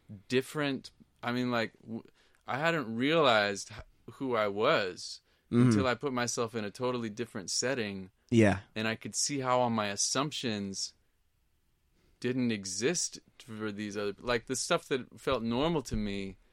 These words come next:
Speaker 1: when you take all that away, you kinda realize all the stuff that you, you didn't even know was there in yourself.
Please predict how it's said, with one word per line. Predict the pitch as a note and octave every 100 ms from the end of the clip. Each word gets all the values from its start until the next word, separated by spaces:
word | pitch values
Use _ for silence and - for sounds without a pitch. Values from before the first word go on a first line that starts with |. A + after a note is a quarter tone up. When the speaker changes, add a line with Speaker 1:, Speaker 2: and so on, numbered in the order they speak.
| _ _ _ _ -
Speaker 1:
when | A#2 B2
you | A#2
take | D#3+ D#3+
all | D3 C3+
that | B2+ A2+
away, | G#2 A#2 D3 A#2 G2+ F#2+ _ _ -
you | A2+
kinda | - D3+ C3
realize | C3 C#3 C3+ A#2+ A2+
all | A#2
the | G#2+
stuff | - B2
that | - A2+
you, | A2 A2+ G#2+ G#2 F#2+ _ -
you | G#2+
didn't | A#2+ A#2+
even | A2+ G2+ G2+ -
know | G#2 A2 A2
was | G#2+ G2+ G2
there | G#2+ G#2 F#2+
in | G2 G#2
yourself. | G2 - E2+ C#2+